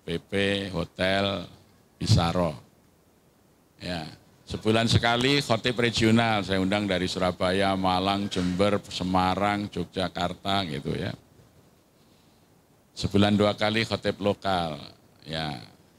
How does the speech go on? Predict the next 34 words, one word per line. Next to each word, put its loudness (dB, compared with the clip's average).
Tidak 2
ada 2
merbot, 0
yang -2
ada -2
customer 0
service. 0
Ya, 4
ya. -2
Jadi 0
kalau 2
merbot 0
itu -4
mah 0
cucu, 0
ya. -10
Merengut 4
karena 0
gajinya 2
di 0
bawah 2
U 2
M -2
R, -2
ya. 0
Kalau 2
customer 2
service 0
kan -2
di 0
atas -2
U -2
M -4
R. -16